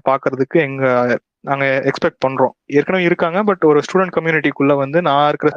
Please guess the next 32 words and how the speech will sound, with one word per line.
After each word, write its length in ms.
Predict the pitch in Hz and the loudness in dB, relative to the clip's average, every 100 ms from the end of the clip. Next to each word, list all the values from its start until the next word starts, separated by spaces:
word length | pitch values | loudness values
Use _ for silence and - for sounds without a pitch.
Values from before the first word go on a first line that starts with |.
| - | -2
தமிழ் 300 | 135 214 233 | -2 0 2
பாப்புலேஷன் 480 | 190 170 156 156 | 2 2 0 0
அதிகமா 380 | 139 151 160 160 156 | 0 0 0 2 0
அப்படி 240 | 147 143 | 0 0
வரணுங்கிறது 540 | 131 131 143 143 135 131 | 2 2 0 0 2 2
தான் 160 | 170 | 0
என்னுடைய 380 | 135 135 131 127 127 123 | -2 -2 2 4 4 2
ex-, 240 | 120 - - | 0 -2 -8
தாழ்மையான 420 | 147 139 143 151 143 | -2 0 0 -4 -2
வேண்டுகோளா 380 | 139 135 131 | -2 0 2
இருக்கு. 260 | 123 123 127 - _ _ | 2 0 -6 -8 _ _
சில்லறத்தனமா 560 | - - 135 151 143 - | -8 -2 0 0 -4 -2
இருக்கலாம், 380 | 185 156 151 185 233 | -2 0 0 0 0
ஆனா 180 | 180 202 | 0 0
நீங்க 220 | 202 175 151 | 0 0 -2
வந்து, 260 | 143 160 175 | 0 2 4
நீங்க 220 | 151 143 131 127 - - - | 4 2 0 -2 -6 -18 -14
சுத்தி 280 | - 165 - | -2 -2 0
முத்தி 240 | 190 185 190 | -2 -2 2
பேசுறதுக்கு 540 | 175 175 180 170 160 | 2 2 0 2 0
ஒரு 80 | 139 | 0
தமிழ் 200 | 139 170 | 0 0
ஆள் 120 | 165 | 0
இருந்தாங்கன்னா 400 | 147 143 143 151 | 0 0 -2 2
நல்லா 140 | 131 | 2
இருக்கும் 220 | 135 131 131 | 2 2 -2
அப்படின்னு 240 | 127 135 | 0 -2
நான் 180 | 120 127 | 0 0
எக்ஸ்பெக்ட், 380 | 127 - 139 - | -2 -2 -4 -4
எக்ஸ்பெக்ட் 280 | - 151 | -4 -2
பண்றேன். 300 | 131 123 120 - | -2 0 -2 0
ஏன்னா 180 | 135 | 0